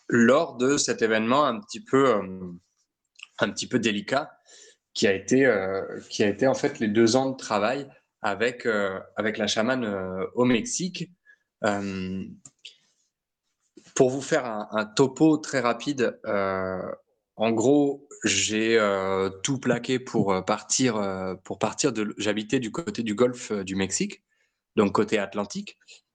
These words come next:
euh, sous la Floride, euh, vers, euh, dans l'état de Veracruz, et je suis parti, euh, dans l'état de Oaxaca, côté Pacifique.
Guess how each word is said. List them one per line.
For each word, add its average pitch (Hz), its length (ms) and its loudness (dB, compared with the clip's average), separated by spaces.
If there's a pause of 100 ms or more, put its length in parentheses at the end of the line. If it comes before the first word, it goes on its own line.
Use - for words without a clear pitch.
(220)
euh, 101 180 2
sous 117 200 -4
la 110 100 0
Floride, 123 400 -4
euh, 98 260 2
vers, 95 220 -2
euh, 92 220 -6 (160)
dans 107 120 -2
l'état 101 220 -2
de 107 60 -6
Veracruz, 107 580 -4
et 135 180 2
je 135 100 -2
suis - 160 -6
parti, 147 600 -2 (460)
euh, 95 580 0
dans 113 180 2
l'état 117 520 0
de 117 760 4
Oaxaca, 127 680 -2 (280)
côté - 260 2
Pacifique. - 680 -4